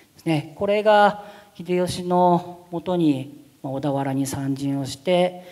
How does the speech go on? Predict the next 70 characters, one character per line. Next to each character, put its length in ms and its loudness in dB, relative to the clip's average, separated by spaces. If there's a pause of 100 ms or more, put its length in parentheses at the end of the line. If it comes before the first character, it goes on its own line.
(280)
え 500 -4
ー、 40 -10
会 140 2
津 80 -2
の 100 6
領 180 4
地 140 -2
は 60 2
返 220 2
上 180 0
す 140 -4
る 200 4
と 160 -6
い 80 -4
う 60 -6
こ 140 -10
と 220 -2
を 260 -6
申 60 -16
し 100 -14
出 140 -8
て、 420 -4 (380)
で、 460 6
米 180 6
沢 200 2
に 100 -2
引 120 -6
っ 160 -20
込 160 -2
ん 240 -4
で、 420 -6 (280)
そ 160 -6
し 100 -6
て 140 -2
そ 140 -2
こ 140 0
に 160 -4
蒲 140 0
生 220 0
氏 120 -10 (120)
郷 100 -6
が 100 -8
入 260 -8
り、 240 -18 (140)
で、 140 -2
そ 100 -4
の 100 0
翌 260 4
年 140 0
に 100 4
は 80 6
さ 140 2
ら 100 6
に 140 2
政 420 2
宗 140 2
は 340 -4
岩 280 0
出 100 2
山 400 4
と 140 -6
い 360 -4
う 40 -14 (160)
宮 200 -2
城 100 -8
県 180 -4
の 80 -6
方 160 -10
ま 140 -10
で、 240 -14